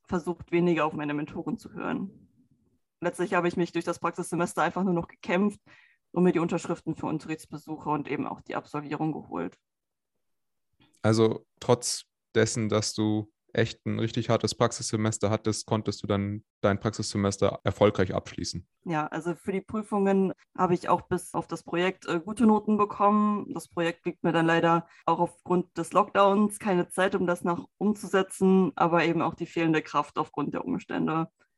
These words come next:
Speaker 1: Also ich denke, ich kann trotzdem zufrieden mit den Ergebnissen sein und damit auch, dass ich das durchgezogen habe,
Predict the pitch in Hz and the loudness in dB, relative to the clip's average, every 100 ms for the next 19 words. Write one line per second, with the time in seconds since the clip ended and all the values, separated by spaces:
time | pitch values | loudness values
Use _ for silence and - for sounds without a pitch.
0 | _ _ - 170 170 175 190 180 175 139 | _ _ -4 -2 0 2 2 2 2 2
1 | 185 - 180 180 175 - - - 185 190 | 0 0 2 6 4 2 -6 -12 -6 0
2 | 190 180 165 175 170 160 160 156 190 247 | 2 2 0 -2 -2 -2 -2 -2 -2 -2
3 | - 175 170 156 180 175 147 160 156 151 | -2 -2 0 0 2 2 2 0 -2 -2
4 | 160 165 - - 170 - 156 - 175 - | 0 0 -4 -10 -12 -10 -10 -4 -6 -4
5 | 170 - 151 160 185 151 160 175 | -10 -8 -6 -4 -2 -2 0 -2